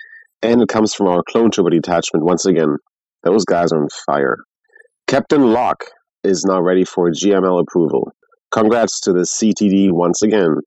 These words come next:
We'll have a link to our, in our show notes so you can check it out. As always, if you have any questions about how to join the five oh first Legion, email us at recruit at five oh first dot com,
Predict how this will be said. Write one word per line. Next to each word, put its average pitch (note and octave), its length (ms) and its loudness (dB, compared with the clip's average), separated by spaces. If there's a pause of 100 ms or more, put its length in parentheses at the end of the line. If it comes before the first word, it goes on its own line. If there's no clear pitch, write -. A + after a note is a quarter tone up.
(420)
We'll G2+ 140 2
have G2+ 100 2
a G2+ 40 2
link G#2+ 200 2
to G#2 100 0
our, F#2+ 120 0
in G2 120 0
our F#2+ 80 2
show A2+ 240 0
notes F2 400 0
so F#2+ 60 0
you F2+ 120 2
can F2 120 -2
check - 180 -2
it D#2 80 2
out. B1 220 -2 (440)
As G2+ 160 2
always, A2+ 360 0
if F#2 160 -2
you G#2 60 2
have G2 100 2
any C3 120 4
questions A2 400 -2
about F#2+ 200 0
how F#2 60 -2
to F#2 140 0
join G2+ 220 0
the F#2 80 0 (100)
five F#2 140 0
oh F2 80 0
first F2 240 -2
Legion, E2+ 360 2 (340)
email A2+ 220 4
us G2+ 240 -2
at E2 220 0 (260)
recruit A#2 500 0
at E2+ 160 0
five F#2 180 -2
oh F#2 140 0
first F#2 280 -2
dot E2+ 120 -2
com, G#2+ 380 -2